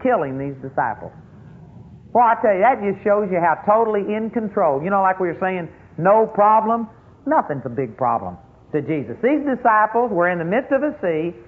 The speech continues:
They were about to drown. They'd been bailing water. They'd been fighting it. It says that it was the fourth watch of the night. That means it was between three and six A M, and he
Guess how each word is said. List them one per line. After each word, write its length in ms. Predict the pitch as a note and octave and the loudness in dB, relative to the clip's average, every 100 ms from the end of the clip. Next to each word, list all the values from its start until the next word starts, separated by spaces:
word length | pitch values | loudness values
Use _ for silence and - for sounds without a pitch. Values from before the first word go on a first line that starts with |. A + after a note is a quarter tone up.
| - G3+ | -6 -2
They 140 | A3 | 0
were 260 | F3+ D#3 C3+ | 0 -2 0
about 360 | G#3+ C#4 C#4+ | 2 2 0
to 80 | A3+ | -6
drown. 360 | D#3 G3+ G3+ G#3 | -2 -2 0 0
They'd 220 | C4 F#3+ | -2 -2
been 200 | F3 D3 | -6 0
bailing 380 | A3 B3+ A#3 G#3+ | 0 0 -2 0
water. 260 | A#3 B3 | 0 2
They'd 200 | A3+ A3+ | 0 -2
been 180 | F#3 D#3 | -4 -4
fighting 320 | G3 G#3 G#3+ | 0 0 0
it. 80 | F#3 | -4
It 160 | F3+ F3+ | -4 -2
says 220 | A#3 A3+ | -2 0
that 80 | E3+ | -2
it 60 | |
was 120 | D#3 D3+ | -2 -4
the 140 | - | -2
fourth 240 | G#3+ A3+ | 0 0
watch 300 | F3+ G3 G3+ | 2 0 2
of 100 | F#3 | -2
the 60 | C#3+ | -4
night. 280 | E3 G3 G3 | -2 -2 -2
That 160 | F3+ | -4
means 200 | F#3+ G3 | -2 -6
it 100 | E3+ | -4
was 80 | D#3 | -6
between 360 | C#3+ B2+ F#3+ D3 | -8 -8 -8 -6
three 280 | F3 G#3+ F#3+ | -2 -2 -2
and 140 | C#3 | -6
six 220 | - G#3 F#3+ | -6 -6 -4
A 80 | |
M, 260 | F3 F3+ G#3+ | -4 -4 -6
and 80 | D#3 | -6
he 140 | D#3 | -6